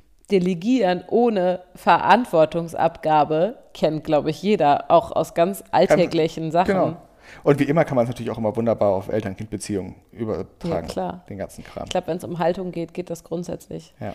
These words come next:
Speaker 1: Okay, wir hatten kein Drama-Dreieck, sondern, jetzt hab ich so
Speaker 2: Übernimm
Speaker 1: vergessen.
Speaker 2: Verantwortung.
Speaker 1: Ach so,
Speaker 2: Vermeide
Speaker 1: ui, ach
Speaker 2: Drama,
Speaker 1: so.
Speaker 2: übernimm
Speaker 1: Hm,
Speaker 2: Verantwortung.
Speaker 1: okay, mhm.
Speaker 2: Führe dich selbst zuerst.
Speaker 1: Mhm.
Speaker 2: So,
Speaker 1: Mhm.
Speaker 2: ne?
Speaker 1: Ja.
Speaker 2: Ja.
Speaker 1: Ich zuerst.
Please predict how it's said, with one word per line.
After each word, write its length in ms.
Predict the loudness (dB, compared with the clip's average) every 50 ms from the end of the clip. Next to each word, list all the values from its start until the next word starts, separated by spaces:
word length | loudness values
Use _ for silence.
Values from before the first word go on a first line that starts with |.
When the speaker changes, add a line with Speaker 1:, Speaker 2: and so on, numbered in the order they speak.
| -14 -8 -4
Speaker 1:
Okay, 300 | -4 -2 0 0 0 0
wir 120 | 0 0
hatten 280 | -2 -2 -2 -4 -10 -6
kein 480 | -4 -2 -2 0 0 0 0 -2 -4
Drama-Dreieck, 840 | -4 -4 0 0 2 2 2 0 -2 -2 0 0 2 2 2 0 -2 -4
sondern, 480 | -6 -4 -2 -2 0 0 0 0 -2 -2 -6 -8 -10 _ _
jetzt 160 | -10 -8 -6
hab 80 | -6 -6
ich 60 | -6 -8
so 80 | -8
Speaker 2:
Übernimm 320 | -4 0 0 0 0 0 0
Speaker 1:
vergessen. 20 |
Speaker 2:
Verantwortung. 480 | 0 -2 -2 -2 -6 -8 -10 -10 -12 -16 -4 _
Speaker 1:
Ach 80 | 0 2
so, 60 | 2 4
Speaker 2:
Vermeide 180 | 2 4 4
Speaker 1:
ui, 100 | 4 4
ach 80 | 6 6
Speaker 2:
Drama, 160 | 6 4 4
Speaker 1:
so. 40 | 2 0
Speaker 2:
übernimm 220 | -2 -2 -2 -2
Speaker 1:
Hm, 40 | -2
Speaker 2:
Verantwortung. 400 | -2 -4 -4 -4 -6 -8 -8 -8 -10
Speaker 1:
okay, 140 | -12 -12 -14
mhm. 280 | -12 -14 -12 -12 -10 -6
Speaker 2:
Führe 180 | -2 0 0
dich 140 | 0 0 -2
selbst 300 | -2 -2 -2 -4 -6 -6
zuerst. 460 | -4 -4 -2 -4 -4 -6 -10 -18 -20 _ _ _ _ _ _ _ _ _ _ _ _ _ _ _ _ _ _ _ _ _
Speaker 1:
Mhm. 480 | -8 -8 -6 -6 -6 -8 -8 -10 -12 -14 -18 _ _
Speaker 2:
So, 320 | -4 -4 -2 -4 -4 -10 -16 _
Speaker 1:
Mhm. 180 | -12 -10 -8 -6
Speaker 2:
ne? 300 | -4 -4 -4 -4 -6 -14 _ _ _ _ _ _ _ -20 -20 -20 -20 -20 -20 -20 _ _ _ _ _ _ _ _ _ -8
Speaker 1:
Ja. 160 | -8 -8 -8 -8 -14 -20 -16 -10
Speaker 2:
Ja. 180 | -8 -8 -8 -8 -12 _ _ _ _ _ _ -20 -20 -20 -20 -20 -20 -20 -20 -12
Speaker 1:
Ich 240 | -10 -10 -10 -10 -12
zuerst. 460 | -16 -10 -8 -6 -6 -6 -8 -14 -20